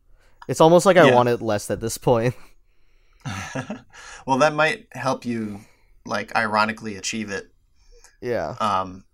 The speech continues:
Speaker 2: that's always, like, again, back to the implications of a win. You know, at a local,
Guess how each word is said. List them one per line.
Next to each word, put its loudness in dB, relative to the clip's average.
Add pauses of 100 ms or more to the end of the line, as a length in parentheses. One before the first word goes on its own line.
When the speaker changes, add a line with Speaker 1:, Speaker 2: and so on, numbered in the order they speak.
(160)
Speaker 2:
that's -4
always, -2
like, -6 (300)
again, -4
back 0
to -8
the -8
implications -8
of -6
a -10
win. -8 (640)
You -6
know, 0
at 2
a 2
local, -4